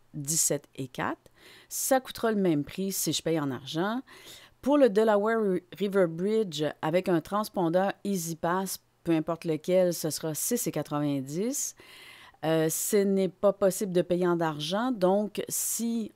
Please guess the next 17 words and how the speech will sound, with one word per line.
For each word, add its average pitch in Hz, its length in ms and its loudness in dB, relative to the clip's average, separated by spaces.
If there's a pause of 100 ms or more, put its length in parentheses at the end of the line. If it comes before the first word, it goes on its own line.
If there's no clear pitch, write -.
on 175 120 0
n'a 170 120 2
pas 196 160 0
de - 60 -20
transpondeur 175 880 0
dans 175 300 0
notre 160 220 2
véhicule, 202 720 -2 (100)
on 160 100 2
va 156 120 0
avoir 160 160 -2
une 156 120 0
facture 160 520 -4
par 160 260 -6
la 147 140 -4
poste - 460 -4
de 165 300 0